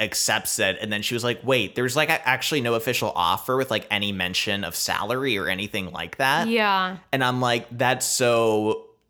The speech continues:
Speaker 1: relatable," that, like,
Speaker 2: That feeling of being so out of your depth.
Speaker 1: Yeah,
Speaker 2: That you
Speaker 1: it
Speaker 2: can't even ask, and you feel too scared.
Speaker 1: And not knowing, like, what questions to ask or, like, how to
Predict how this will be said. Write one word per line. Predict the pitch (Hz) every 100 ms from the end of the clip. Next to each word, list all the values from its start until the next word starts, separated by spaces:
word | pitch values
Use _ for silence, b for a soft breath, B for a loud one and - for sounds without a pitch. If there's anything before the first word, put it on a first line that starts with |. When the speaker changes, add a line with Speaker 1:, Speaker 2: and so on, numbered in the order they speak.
| _ -
Speaker 1:
relatable," | 120 120 104 95 98 95 92 95
that, | 98 98
like, | 95 90 85 -
Speaker 2:
That | 277 247
feeling | - 302 302 254
of | 202
being | 226 226 220
so | - 214 208
out | - 190
of | 190
your | 185
depth. | 180 170 - - - -
Speaker 1:
Yeah, | 113 117 143 139 131 127
Speaker 2:
That | 113
you | 117
Speaker 1:
it | -
Speaker 2:
can't | 285 240
even | 240 220
ask, | - 156 185 - - - -
and | 240
you | 240
feel | 240 220
too | - 220
scared. | - - 165 185 - 135
Speaker 1:
And | 139
not | 143 147
knowing, | 143 135
like, | 117 110
what | -
questions | - 160 156 - 151 -
to | -
ask | 127 127 123 - 123
or, | 113
like, | 104 95
how | - 101 98
to | - - 101 92 90